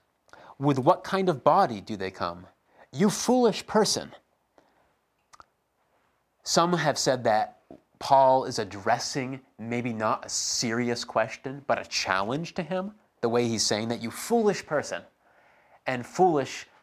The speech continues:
when we read it in Scripture, usually indicates sinful, not silly. We might say foolish like a clown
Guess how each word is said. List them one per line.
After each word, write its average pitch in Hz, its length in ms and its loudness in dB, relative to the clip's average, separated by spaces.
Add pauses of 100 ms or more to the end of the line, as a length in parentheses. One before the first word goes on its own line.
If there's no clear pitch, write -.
when 131 140 -6
we 127 100 -2
read 127 160 0
it 117 100 -4
in 113 100 -10
Scripture, 117 640 -4 (520)
usually 131 540 -4
indicates 107 720 -8 (500)
sinful, - 640 -6 (100)
not 101 340 -2
silly. - 540 -6 (380)
We 120 140 -6
might 107 220 -4
say 98 180 -4
foolish 101 540 -8
like 98 140 -10
a - 60 -16
clown 95 540 -6